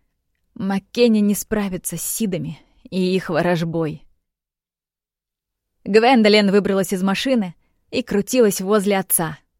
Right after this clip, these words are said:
Против воли Джон постоянно отвлекался на неё. Рок они снова услышали раньше, чем увидели всадника. Маккенна едва успел дотронуться до плеча Рэй,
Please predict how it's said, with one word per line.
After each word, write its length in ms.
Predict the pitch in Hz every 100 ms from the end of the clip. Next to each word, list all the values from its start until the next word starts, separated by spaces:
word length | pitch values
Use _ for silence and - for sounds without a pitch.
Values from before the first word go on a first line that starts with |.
| _ _ _ _ _ _ _ _ _ _ -
Против 460 | 220 220 226 196
воли 400 | 202 202 254 208
Джон 320 | 185 196 240 202
постоянно 560 | 208 - 220 240 214
отвлекался 640 | 202 214 214 233 180 - 180
на 40 |
неё. 420 | 185 190 180 151 _ _ _ _ _ _ _ _ _ _ _ _ _ _ -
Рок 440 | 175 190 196 - - -
они 280 | - 202 196
снова 360 | - 202 202 190
услышали 540 | 175 - 196 196 185
раньше, 480 | 185 214 208 - 175
чем 300 | - 190 185
увидели 400 | 180 196 185 180
всадника. 640 | - 208 170 165 165 165 - _ _ _ _ _ _ _ _ _ _ _ -
Маккенна 760 | 180 175 - - 226 196 170 - - _
едва 440 | 196 208 202 226 220
успел 360 | - 240 233
дотронуться 540 | 208 208 240 226 220 208
до 100 | 185
плеча 360 | 214 - 220
Рэй, 260 | 226 262